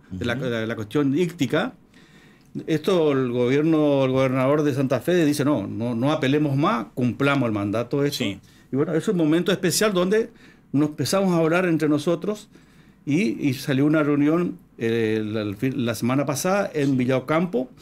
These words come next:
Speaker 1: donde las cuatro provincias nos, nos juntamos a hablar de esta cuestión.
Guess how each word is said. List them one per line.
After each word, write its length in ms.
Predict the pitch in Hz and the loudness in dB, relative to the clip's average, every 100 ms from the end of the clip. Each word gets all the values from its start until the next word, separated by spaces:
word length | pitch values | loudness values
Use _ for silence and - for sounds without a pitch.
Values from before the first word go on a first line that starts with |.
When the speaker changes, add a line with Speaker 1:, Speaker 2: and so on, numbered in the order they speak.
| - - - | -20 -20 -8
Speaker 1:
donde 180 | 143 139 | -2 0
las 120 | 135 | -2
cuatro 400 | - - 294 170 139 | -2 -2 0 -2 -2
provincias 480 | 139 156 190 196 | 0 2 2 2
nos, 180 | 156 147 135 143 | 0 -2 -6 -4
nos 140 | 131 | -2
juntamos 640 | 131 123 165 208 220 - - - - - - | 0 0 0 0 0 -4 -12 -20 -20 -20 -8
a 140 | 139 | -2
hablar 360 | 131 139 190 214 | 0 2 2 2
de 160 | 147 220 | 2 2
esta 260 | 220 123 | 0 -4
cuestión. 380 | 110 98 107 85 | -4 -6 -6 -8